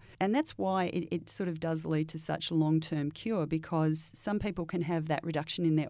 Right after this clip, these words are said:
oil gland for up to six months post-treatment. So everything else that follows from that blockage then resolves.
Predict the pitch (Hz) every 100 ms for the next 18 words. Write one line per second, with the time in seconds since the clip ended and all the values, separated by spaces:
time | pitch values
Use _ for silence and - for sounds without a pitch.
0 | - 156 151 156 160 147 143 156 - 160
1 | - - 160 165 151 139 - - - 147
2 | 147 - - - 143 139 - 127 - -
3 | - - - - - - 202 - 262 277
4 | 277 226 196 185 - 170 156 - 185 185
5 | 165 160 - 170 160 156 160 - 170 160
6 | - - 170 165 208 - 147 160 - -
7 | - - - 160 170 165 156 156 156 156
8 | 147 - - 160 - -